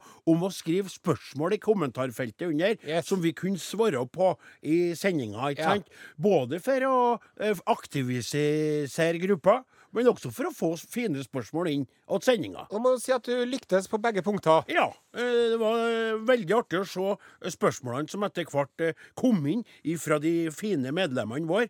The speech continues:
Speaker 1: Og, eh, jeg tenkte vi skulle da nå åpne opp litt for litt grann til, eh, noen av de spørsmålene. Og vi starter med, eh, det er et spørsmål ifra en Arild, eh, Haugen.
Speaker 2: Ja.
Speaker 1: Eh, Are, da skal du si hei, Arild.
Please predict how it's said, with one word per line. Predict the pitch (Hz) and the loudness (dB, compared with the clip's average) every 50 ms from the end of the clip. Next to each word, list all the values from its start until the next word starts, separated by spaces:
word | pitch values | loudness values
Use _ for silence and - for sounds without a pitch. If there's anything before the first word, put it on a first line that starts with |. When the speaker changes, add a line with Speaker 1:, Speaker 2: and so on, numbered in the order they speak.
| - - - - - | -6 -18 -20 -20 -4
Speaker 1:
Og, | - 170 180 196 208 220 220 233 | 0 2 4 6 6 4 4 2
eh, | 233 226 226 220 190 208 | 0 -2 -2 -2 0 0
jeg | 214 208 | -2 0
tenkte | - 214 190 214 | 0 -4 -2 -2
vi | 240 226 | -6 -6
skulle | - - 254 262 208 - - - _ - | -4 -2 -4 -4 -4 -6 -16 -20 _ -8
da | 170 165 190 202 | 2 4 4 4
nå | 226 226 208 240 254 - | 4 2 0 0 0 0
åpne | 254 262 277 240 - - - 139 135 135 | 4 6 6 6 4 2 -6 -6 -4 -4
opp | 170 - | -4 -2
litt | 247 247 240 - | -4 -6 -6 -6
for | - - 220 | -2 -2 0
litt | 220 226 220 220 233 226 - | 2 2 0 0 0 -2 -2
grann | 160 135 143 156 156 | 0 0 0 0 0
til, | - 190 | 0 0
eh, | 190 190 185 175 185 196 196 | 2 2 2 0 0 -2 0
noen | 196 190 175 151 | -2 -2 -2 -2
av | 185 185 175 | -2 -2 -2
de | 165 | -4
spørsmålene. | - - - 175 131 - - 151 123 135 147 139 - - - - - | -8 -6 -6 -6 -6 -6 -10 -8 -6 -6 -6 -8 -10 -20 -16 -4 0
Og | 170 | 0
vi | 214 | 0
starter | 202 - - - 247 233 233 185 - _ 151 151 | 0 -2 0 0 2 2 2 0 0 _ -8 -6
med, | 160 180 190 180 - - - - - | -4 -4 -4 -4 -6 -8 -20 -8 -4
eh, | 147 170 165 180 | -2 -2 -2 -2
det | 165 139 180 175 | -2 2 2 2
er | 180 185 180 | 2 2 -2
et | 170 | -4
spørsmål | - - 180 165 117 - 131 156 170 185 180 | -6 -4 -4 -4 -2 -2 -4 -4 -4 -4 -4
ifra | 196 185 - 165 160 | -6 -6 -2 0 0
en | 175 190 190 | 0 0 0
Arild, | 190 208 208 185 139 139 160 180 190 196 | 2 2 2 2 2 -2 -4 -4 -4 -2
eh, | 202 202 202 202 202 202 202 196 190 190 185 185 147 | 0 2 2 2 2 2 2 2 2 0 0 0 2
Haugen. | 185 151 135 123 117 165 233 294 302 _ _ _ _ _ _ _ _ _ _ _ | 2 2 2 0 0 0 0 0 -2 _ _ _ _ _ _ _ _ _ _ _
Speaker 2:
Ja. | - 131 147 151 - _ _ _ _ _ _ _ | -6 -6 -6 -6 -6 _ _ _ _ _ _ _
Speaker 1:
Eh, | 170 190 208 208 220 220 220 220 220 220 220 214 208 208 | 2 4 4 4 4 4 2 2 2 2 2 2 2 2
Are, | 214 220 226 254 247 | 2 0 0 -2 -2
da | 208 208 202 | -2 -4 -4
skal | - - 220 | -2 -2 -2
du | 202 208 202 | -2 -2 -2
si | - 214 202 190 | -2 -2 0 0
hei, | 160 165 170 180 185 196 | 0 0 0 0 0 0
Arild. | 202 202 214 208 220 226 233 233 | 0 0 0 -2 -2 -6 -6 -8